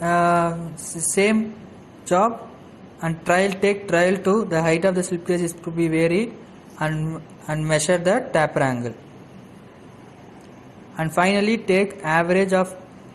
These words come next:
sine theta, so theta, and, uh, note down the result.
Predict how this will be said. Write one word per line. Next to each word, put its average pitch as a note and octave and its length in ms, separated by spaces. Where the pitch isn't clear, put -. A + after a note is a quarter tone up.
sine E3+ 380
theta, F3+ 420
so E3 160
theta, E3+ 580
and, D#3 240
uh, D3 400
note F3 100
down F#3+ 180
the F3+ 100
result. F#3+ 440